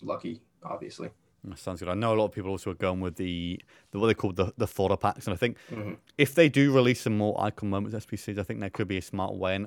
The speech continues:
Speaker 2: uh, it kinda makes sense that if you take the tokens for these, get the fodder packs, and then you can choose what icon you wanna do. It's kind of a, a long route of kind of choosing your, choosing your icon from icon swaps.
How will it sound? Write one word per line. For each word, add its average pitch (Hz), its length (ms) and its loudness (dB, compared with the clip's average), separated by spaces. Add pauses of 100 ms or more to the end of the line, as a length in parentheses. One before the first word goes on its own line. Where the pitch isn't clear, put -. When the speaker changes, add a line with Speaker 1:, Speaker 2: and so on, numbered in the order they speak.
Speaker 2:
uh, 120 100 -6 (460)
it 135 160 -8
kinda 165 240 8
makes 165 220 2
sense 127 240 0
that - 100 -6
if 117 140 -8
you 117 340 -2 (540)
take 113 240 -2
the 104 80 -18
tokens 107 280 -2
for 98 100 -8
these, 101 200 -2
get - 140 -4
the 98 80 -8
fodder 98 220 0
packs, - 280 -4
and 101 80 -6
then 95 60 -4
you 95 80 -6
can 90 120 -10
choose 104 300 -8
what 92 140 -8
icon 92 180 -8
you 90 80 -6
wanna 87 160 -6
do. 92 260 -2 (440)
It's - 200 -14
kind 117 280 0
of 107 100 0
a, 107 360 2
a 107 100 -2
long 135 320 2
route 120 260 0 (480)
of 98 280 2
kind 101 200 -2
of 87 160 -6 (240)
choosing 98 380 -4
your, 95 100 -4 (100)
choosing 101 320 -4
your 95 240 -2
icon 95 220 -8
from 92 160 -10
icon 92 220 -10
swaps. - 340 -14